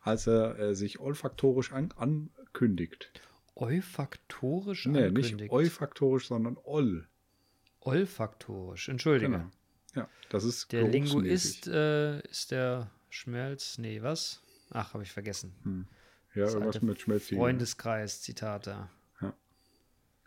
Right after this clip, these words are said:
Speaker 1: Aber
Speaker 2: Das ist der
Speaker 1: olfaktorisch.
Speaker 2: Ausdruck dieses Schmelztiegels. Ja,
Speaker 1: Ja.
Speaker 2: olfaktorisch. Natürlich, natürlich.
Speaker 1: Ja, geruchlich.
Speaker 2: Hm?
Speaker 1: Mhm.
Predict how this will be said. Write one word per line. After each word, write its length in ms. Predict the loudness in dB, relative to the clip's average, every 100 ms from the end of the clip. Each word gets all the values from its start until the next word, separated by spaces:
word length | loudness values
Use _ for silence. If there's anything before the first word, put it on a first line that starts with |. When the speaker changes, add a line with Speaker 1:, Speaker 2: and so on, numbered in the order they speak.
| _ _ -12 -4
Speaker 1:
Aber 120 | 0
Speaker 2:
Das 60 | 2
ist 60 |
der 100 | 2 8
Speaker 1:
olfaktorisch. 160 | 8
Speaker 2:
Ausdruck 220 | 8 6 6
dieses 240 | 6 2
Schmelztiegels. 840 | 2 4 4 2 -2 -2 0 -4 -8 -16 0
Ja, 140 | 6 6
Speaker 1:
Ja. 120 | 6 -14 _ -20 -20 _
Speaker 2:
olfaktorisch. 800 | -2 0 0 0 -2 -2 -6 -10 -12 _ _ -4
Natürlich, 540 | -4 -4 -8 -10 -16 -18 -10
natürlich. 480 | -6 -2 -2 -4 -14
Speaker 1:
Ja, 60 | -6 2
geruchlich. 600 | 4 4 -2 -4 -6 -12 _ _ _ -20 _ _ _ -4
Speaker 2:
Hm? 340 | -2 -2 -8 -12 -20 -12 -4
Speaker 1:
Mhm. 440 | -2 -2 -2 -4